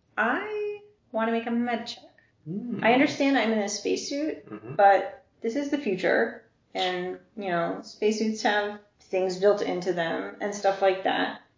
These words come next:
Speaker 1: And if I just get advantages, that's fine with me.
Speaker 2: I see what you're saying.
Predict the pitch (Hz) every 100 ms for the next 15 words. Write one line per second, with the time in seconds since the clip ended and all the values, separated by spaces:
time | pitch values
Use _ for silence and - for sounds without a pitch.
0 | _ 226 208 190 196 180 175 180 - 170
1 | 165 170 151 - - - - - - -
2 | - _ _ _ - 127 147 - 113 117
3 | 156